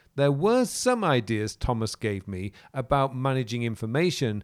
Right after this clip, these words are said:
that I did incorporate into my own file management system. I learned a lot of my time management concepts from people like Hiram Smith,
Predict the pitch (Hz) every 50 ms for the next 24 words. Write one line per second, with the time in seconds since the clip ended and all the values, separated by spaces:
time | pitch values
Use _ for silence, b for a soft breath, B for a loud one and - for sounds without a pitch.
0 | b b b b - 151 147 165 165 165 151 123 123 180 208 208 190 147 - -
1 | - 165 165 151 - - 147 147 143 - 147 139 131 135 139 - 139 135 131 117
2 | - 139 131 123 123 123 - - 117 113 113 110 110 110 113 - - - - 123
3 | 110 107 104 107 101 98 98 98 95 92 92 87 - 92 87 95 - - - 143
4 | 139 - - 117 92 78 73 - _ _ _ B B B B B B B B B
5 | - 165 185 208 220 220 220 185 196 170 156 160 175 185 185 196 170 135 131 131
6 | 131 143 151 123 139 143 - - 135 135 135 123 120 123 127 127 101 117 117 107
7 | - - - 127 123 117 - - 104 101 - - - 120 113 - 139 143 143 -
8 | 131 120 113 113 113 113 - - - 123 123 120 113 113 110 110 - - - 151
9 | 147 123 - -